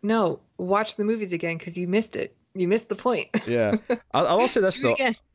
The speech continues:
Speaker 2: I will say this. McG did make The Babysitter, and I greatly enjoyed that fun little movie. So make more like that, McG. Make your fun little horror comedy B movies, 'cause you're actually better at that. Um, I had fun with that. That was a delightful little film.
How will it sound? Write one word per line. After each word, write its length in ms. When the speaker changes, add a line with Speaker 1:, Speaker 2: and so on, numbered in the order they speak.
Speaker 2:
I 80
will 140
say 160
this. 200
McG 540
did 180
make 160
The 80
Babysitter, 640
and 100
I 120
greatly 540
enjoyed 300
that 180
fun 240
little 180
movie. 340
So 160
make 200
more 120
like 140
that, 160
McG. 400
Make 160
your 100
fun 220
little 400
horror 220
comedy 320
B 140
movies, 360
'cause 160
you're 80
actually 240
better 280
at 60
that. 220
Um, 400
I 60
had 100
fun 200
with 100
that. 60
That 60
was 80
a 60
delightful 360
little 140
film. 260